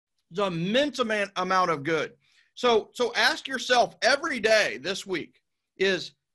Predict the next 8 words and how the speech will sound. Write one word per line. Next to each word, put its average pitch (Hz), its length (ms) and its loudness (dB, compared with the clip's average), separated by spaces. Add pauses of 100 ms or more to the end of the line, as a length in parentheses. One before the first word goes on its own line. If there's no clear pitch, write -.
(140)
"How 285 500 4
am 226 460 2
I 165 480 0
attracting 208 720 -2
business 202 500 -2
and 185 280 -6
referrals 170 600 -4
today? 131 380 -8